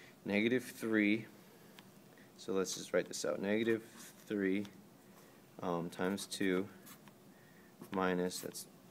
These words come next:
two times zero, negative two times zero, plus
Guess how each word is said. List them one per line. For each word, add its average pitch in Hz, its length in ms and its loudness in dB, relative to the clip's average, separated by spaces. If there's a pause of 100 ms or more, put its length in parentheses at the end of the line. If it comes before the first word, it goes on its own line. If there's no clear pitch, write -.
(760)
two 104 260 4
times 90 360 0
zero, 90 200 4
negative 90 300 2
two - 180 -4
times 90 380 -2
zero, 87 420 0 (1500)
plus 95 480 2